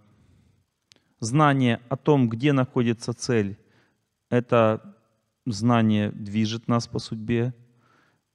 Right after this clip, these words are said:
Желание пол-, пол-, полти-, ползти под паутине возникает в результате того, что мы чувствуем счастье через веру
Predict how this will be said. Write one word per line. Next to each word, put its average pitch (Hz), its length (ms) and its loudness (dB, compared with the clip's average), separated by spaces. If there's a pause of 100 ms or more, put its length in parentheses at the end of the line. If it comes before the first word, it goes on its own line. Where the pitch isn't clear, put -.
(200)
Желание 135 560 2
пол-, 123 300 -6
пол-, 131 400 0
полти-, 135 480 0 (200)
ползти 131 420 -2
под - 320 -6
паутине 113 640 -4 (400)
возникает 120 600 -2
в - 80 -16
результате 120 540 -4
того, 120 240 -6
что - 180 -10
мы 120 140 -2
чувствуем 127 500 -6
счастье 113 480 -4
через 120 380 -6
веру 127 380 -6